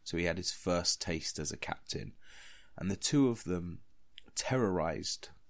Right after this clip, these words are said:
the Caribbean as a duo. They had two sloops. And what they did was the, the, there are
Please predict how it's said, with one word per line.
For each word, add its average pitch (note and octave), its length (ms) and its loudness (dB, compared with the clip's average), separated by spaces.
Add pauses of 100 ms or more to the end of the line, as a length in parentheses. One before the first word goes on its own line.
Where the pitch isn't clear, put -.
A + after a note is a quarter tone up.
the - 60 -8
Caribbean D#2+ 680 2 (960)
as D#2+ 120 0
a E2 60 2
duo. G#2 460 4 (440)
They F2 100 0
had - 200 -4
two D2+ 220 0
sloops. - 680 0 (440)
And D#2+ 100 -4
what - 140 -4
they D#2+ 100 -4
did F2 300 0 (180)
was - 200 -6
the, D#2+ 300 -2
the, D#2 320 -2
there E2+ 240 2
are - 220 -4